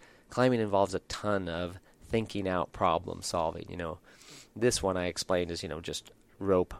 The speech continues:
management from one crack to another, but then what if there's a fifty pound haul bag you've gotta bring up? How do you leave it down below? How do you bring your partner across? And then there's just the simple fact of, like, you're in a climbing gym and you're climbing ten feet and you don't know how to reach that hold up left.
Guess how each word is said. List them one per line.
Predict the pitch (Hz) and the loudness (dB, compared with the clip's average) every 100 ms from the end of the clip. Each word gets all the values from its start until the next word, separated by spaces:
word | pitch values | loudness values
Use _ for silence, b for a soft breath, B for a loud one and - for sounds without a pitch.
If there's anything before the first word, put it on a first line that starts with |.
| - - | -18 -10
management | 95 92 85 - 90 85 - | -4 -2 -4 -2 -2 -2 -4
from | 92 87 | -6 -4
one | 87 82 | -4 -4
crack | 95 76 - | -4 -4 -4
to | |
another, | 90 117 107 | 0 2 2
but | 85 | 2
then | - 104 95 | 0 -2 0
what | 101 | 0
if | 98 | 0
there's | 92 87 | -4 -4
a | |
fifty | - 90 - | -6 -8 -8
pound | - 85 80 | -4 -4 -2
haul | 104 107 | 2 4
bag | 104 92 98 | 4 2 -2
you've | 95 | 0
gotta | 95 | 0
bring | 90 98 95 | 0 -2 -2
up? | 90 - | -4 -6
How | - 107 | -2 0
do | 95 | 0
you | |
leave | 95 98 90 | 0 0 -2
it | 87 | -2
down | 95 90 | -2 -2
below? | 87 95 110 104 98 b b - | -2 0 2 2 -2 b b -4
How | 107 | -2
do | |
you | 95 | -2
bring | 95 87 | -2 -6
your | 85 | -2
partner | 117 113 113 | 2 4 2
across? | 101 - 101 95 - - b b b b b - | -2 0 2 2 -2 -10 b b b b b -8
And | 110 | 2
then | 117 107 | 2 4
there's | 104 92 | 2 0
just | - 95 - - _ | -2 -2 -2 -10 _
the | 113 | -6
simple | - 117 98 92 | -2 0 0 0
fact | 95 90 - | 2 2 -2
of, | 90 | -4
like, | 95 87 - | -2 -2 -2
you're | 65 | -2
in | 90 | -2
a | 87 | 0
climbing | 120 123 101 85 | 2 2 0 -4
gym | 90 85 | -4 -4
and | 85 | -6
you're | 85 80 | -10 -8
climbing | - 90 85 | -6 -6 -6
ten | 82 95 | -6 -8
feet | 87 110 90 | -4 -4 -2
and | 85 | -4
you | 90 | -6
don't | 90 78 | -6 -4
know | 87 | -4
how | |
to | 85 | -4
reach | 82 87 - | -4 -6 -4
that | 82 80 | -4 -2
hold | 92 87 | -2 -2
up | 85 - | -2 -2
left. | 95 95 87 - - | 2 2 0 -6 -20